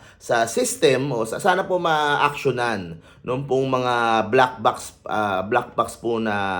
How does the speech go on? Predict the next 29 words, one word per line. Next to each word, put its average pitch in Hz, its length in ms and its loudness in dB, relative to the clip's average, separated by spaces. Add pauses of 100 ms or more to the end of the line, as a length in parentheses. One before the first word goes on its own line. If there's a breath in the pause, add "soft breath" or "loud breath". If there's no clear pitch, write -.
(500)
meron 110 480 0
tayo, 98 320 -2
yung 98 160 -6
sa 92 160 -4
ah, 78 320 -8
A 104 120 -4 (120)
B 120 240 0
S, 117 240 0
yung 104 80 -4
Affordabox, 104 800 0 (320 loud breath)
sana 127 320 4
po 131 80 2
maiayos 107 720 0
naman 98 240 -2
po. - 160 -4
Kung 233 160 2
meron 214 320 6
man, 127 400 2
kung 135 160 -4
meron 123 320 0
man, 113 240 -2
ah, 104 80 -8
kung 123 80 -6
meron 131 240 0
mang 123 480 -6
problema 113 560 0
talaga. 90 480 -6 (400 loud breath)
Okay, 120 160 4
so, 151 160 4